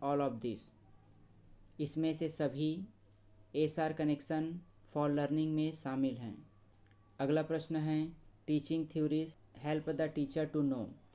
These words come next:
टीचिंग थ्योरी शिक्षक की मदद करता है। फर्स्ट, the common factor of teaching and learning, यह टीचिंग और लर्निंग का कॉमन फैक्टर है।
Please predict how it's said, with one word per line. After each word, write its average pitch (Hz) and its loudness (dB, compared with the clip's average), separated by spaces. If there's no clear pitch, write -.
टीचिंग 156 0
थ्योरी 160 0
शिक्षक 156 -4
की 147 -2
मदद 143 0
करता 151 -2
है। 156 -4
फर्स्ट, 160 0
the 151 0
common 151 2
factor 151 -2
of 151 0
teaching 151 -4
and 156 2
learning, 151 0
यह 156 2
टीचिंग 156 0
और 151 2
लर्निंग 147 2
का 151 -2
कॉमन 143 0
फैक्टर 156 -2
है। 160 -6